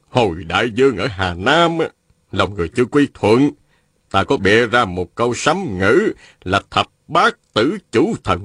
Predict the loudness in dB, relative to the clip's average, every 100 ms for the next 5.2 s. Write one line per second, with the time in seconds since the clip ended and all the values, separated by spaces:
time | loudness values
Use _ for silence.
0 | -14 -2 2 2 -2 _ _ _ _ _
1 | _ _ _ _ _ -2 2 2 0 0
2 | -4 0 0 2 2 0 0 -6 -4 0
3 | 0 0 -4 _ _ _ _ _ _ _
4 | _ -2 2 4 2 0 -2 -2 -4 -4
5 | -6